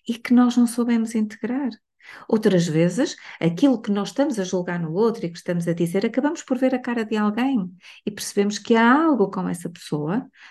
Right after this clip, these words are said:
que nós não processamos. E por isso é que não é a velhinha que nos irrita, mas sim o rapaz novo, cheio de liberdade e cheio de vontade de, de gozar a vida. No fundo, é essa a interpretação que nós fazemos. Portanto,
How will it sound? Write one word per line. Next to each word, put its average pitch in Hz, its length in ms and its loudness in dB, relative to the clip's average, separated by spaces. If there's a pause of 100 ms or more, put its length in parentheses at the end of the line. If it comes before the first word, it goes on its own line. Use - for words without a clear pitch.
que - 80 0
nós 240 300 6
não 220 180 2
processamos. 208 1000 -4 (460)
E - 80 -2
por 151 160 -2
isso 156 220 0
é 160 40 4
que 190 240 4
não 180 200 2
é 156 60 2
a - 20 4
velhinha 151 400 -2
que 165 100 -4
nos 156 140 -2
irrita, 165 340 -2
mas 170 160 0
sim 170 220 0 (280)
o 160 60 0
rapaz 151 380 -4
novo, 165 260 0
cheio 139 180 -4
de 147 80 -8
liberdade 151 640 -2 (280)
e 165 80 -4
cheio 147 240 -2
de 151 80 -4
vontade 160 600 0
de, 165 1040 0
de 170 120 -2
gozar 165 320 0
a 170 40 2
vida. 170 400 -4 (160)
No 135 120 -6
fundo, 143 280 -8
é 143 120 -4
essa 139 160 -4
a - 20 2
interpretação 156 460 -4
que - 80 -4
nós 151 160 -2
fazemos. 180 640 0 (600)
Portanto, 156 540 -4